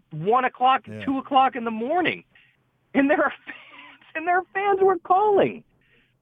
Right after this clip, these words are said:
Speaker 1: Like, I, it's, so it's crazy. I, I don't, I, I don't know that I like it that much. It is a little bit of the world that we live in, but can't we just figure out how to spread those games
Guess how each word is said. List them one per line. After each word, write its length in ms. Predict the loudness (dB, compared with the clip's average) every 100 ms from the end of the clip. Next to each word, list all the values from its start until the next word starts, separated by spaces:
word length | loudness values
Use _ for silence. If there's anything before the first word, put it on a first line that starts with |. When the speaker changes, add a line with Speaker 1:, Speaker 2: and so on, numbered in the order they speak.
| _
Speaker 1:
Like, 280 | 0 0 -2 -4
I, 160 | -4 -4 -12
it's, 200 | -4 -4 -4 _ _ -18 -4
so 160 | 0 0
it's 160 | -2
crazy. 380 | -4 -6 -6 -2
I, 160 | -2 0
I 180 | 0 0
don't, 260 | 0 -2 -6 _
I, 220 | -4 -2 -2
I 140 | 2
don't 540 | 2 2 0 2 6 6
know 160 | 6
that 100 | 2
I 80 | 0
like 320 | 2 2 2
it 160 | 0 -4 _
that 200 | -2 0
much. 300 | 0 -2 -2 -6 -20 -20 -12
It 140 | -6 -2
is 160 | 0
a 60 | -2
little 240 | -6 -6
bit 160 | -4 -4
of 100 | -4
the 100 | -8
world 300 | -4 -4 -4
that 140 | -6
we 80 | -8
live 240 | -6 -4 -4
in, 120 | -4
but 180 | -4 -6 _ _ _ _ _ _ _ _ _
can't 220 | -6 -4
we 100 | -4
just 200 | -6 -8 -10 _ -6
figure 320 | -6 -4 -2
out 220 | 0 -2
how 120 | -4
to 140 | -8 -10 -16 -14
spread 300 | -6 -6 -4
those 220 | -6 -6
games 320 | -4 -4 -6